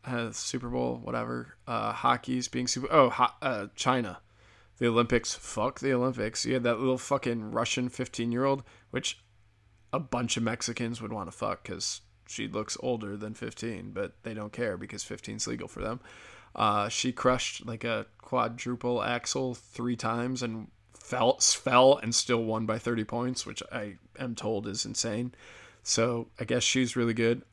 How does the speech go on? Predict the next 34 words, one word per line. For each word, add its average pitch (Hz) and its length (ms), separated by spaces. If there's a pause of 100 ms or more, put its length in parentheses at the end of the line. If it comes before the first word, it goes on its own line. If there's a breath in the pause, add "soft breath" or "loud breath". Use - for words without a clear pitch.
(200)
I'm 131 180
sorry, 113 320
I 104 80
said 117 240
Russian. 113 520
Russian 131 460
Olympic 120 420
Committee 104 440 (320)
girl. 95 320 (180)
That's, 113 320
she 127 200
doesn't 117 340
skate 101 280
for 120 100
Russia. 98 520
Russia 107 340
can't 104 240
skate. - 340
The 120 80
Russian 113 420 (120)
Olympic 117 440
Committee 110 580 (580 soft breath)
skates. - 600 (480 loud breath)
Um, 110 640 (340)
in 165 120
this - 420
country 196 320
that 196 160
has 190 180
slavery. 185 460 (140)
So 135 300 (120)
yay 165 220
us. 185 320
We 135 240